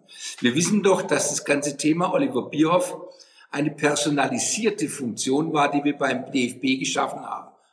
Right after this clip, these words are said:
Das ist jetzt gar nicht negativ gemeint, sondern es ist so. Und jetzt ist die Frage, werden wir jetzt einen Nachfolger suchen, der alle Funktionen auch haben soll, oder werden wir Funktionen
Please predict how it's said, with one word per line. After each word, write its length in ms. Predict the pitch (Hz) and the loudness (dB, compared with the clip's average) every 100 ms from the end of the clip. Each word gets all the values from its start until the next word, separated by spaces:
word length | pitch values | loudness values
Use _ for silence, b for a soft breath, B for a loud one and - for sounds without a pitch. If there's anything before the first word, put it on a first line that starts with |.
| - | -8
Das 140 | - | -6
ist 60 | 131 | -4
jetzt 160 | - | -6
gar 160 | - 117 | -6 -6
nicht 140 | 110 | -6
negativ 500 | 110 143 165 185 180 | -6 -2 -2 -2 -4
gemeint, 420 | 180 160 156 151 - B B B | -4 0 0 -2 -6 B B B
sondern 340 | - 151 156 - | -2 0 2 2
es 160 | - | 0
ist 340 | - 156 - - | 0 0 0 -4
so. 320 | - - - _ b b | -6 -10 -16 _ b b
Und 100 | - | 0
jetzt 160 | 151 175 | 0 2
ist 140 | 185 | -2
die 60 | 202 | 0
Frage, 540 | - 185 190 151 139 | -2 2 4 4 4
werden 320 | 143 143 143 143 | 6 4 4 4
wir 160 | 143 | 4
jetzt 440 | 135 131 - - - | 4 0 -2 -10 -8
einen 300 | 139 135 120 | -8 -6 -4
Nachfolger 560 | 127 147 - 180 180 | -2 -2 0 -2 0
suchen, 580 | 175 190 185 196 180 B B - | -4 -6 -8 -8 -10 B B -2
der 220 | 143 - | -2 2
alle 240 | 175 208 | 2 2
Funktionen 600 | 208 208 - - 147 131 | 2 -2 -4 -2 0 0
auch 300 | - 127 160 | -4 -4 -2
haben 260 | - 170 196 | -2 -2 -2
soll, 260 | - 185 - | -4 -4 -2
oder 560 | - 135 - 190 - B B | 0 2 4 2 0 B B
werden 380 | 117 127 147 165 | 2 4 4 2
wir 160 | 175 | 2
Funktionen 800 | 180 - 185 - 165 147 170 185 | 2 -2 -8 -4 -2 0 0 -4